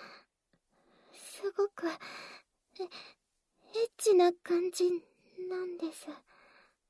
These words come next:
自分の手でいじって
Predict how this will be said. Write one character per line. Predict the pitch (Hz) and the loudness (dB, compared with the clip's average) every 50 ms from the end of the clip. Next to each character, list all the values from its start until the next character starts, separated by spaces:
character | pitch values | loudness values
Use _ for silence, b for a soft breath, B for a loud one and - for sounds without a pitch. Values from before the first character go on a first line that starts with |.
| _ _ _ _ _ _ _ _ _ _ _ _ _ _ _ _ _ _ _ _ _ _ _ _ _ _ _ _ _ _ _ _ _ _ _ _ _ _ _ _ _ _ _ _ _ _ 508 480 453 427 - B B B B B B B B B B _ _ - - 571 523 508 523 539 523 508 539 539 494 B B B B B B B B B B _ - 762 719 B B B B B B B B B B B B B B B _ _ _ _ _ _ _ _ - 381 - _ - | _ _ _ _ _ _ _ _ _ _ _ _ _ _ _ _ _ _ _ _ _ _ _ _ _ _ _ _ _ _ _ _ _ _ _ _ _ _ _ _ _ _ _ _ _ _ 0 0 0 0 -4 B B B B B B B B B B _ _ -8 -2 0 2 4 4 4 6 6 4 2 2 B B B B B B B B B B _ -2 -2 -2 B B B B B B B B B B B B B B B _ _ _ _ _ _ _ _ -16 -16 -16 _ -12
自 | - - 381 359 | -6 -2 0 4
分 | 349 370 370 370 | 6 6 6 6
の | 370 370 370 | 6 4 4
手 | - 392 392 | 2 0 4
で | 392 370 349 | 8 8 10
い | 349 320 302 | 10 8 6
じ | - 339 | 4 2
っ | 349 | 2
て | 349 - - - - | 2 0 -12 -20 -20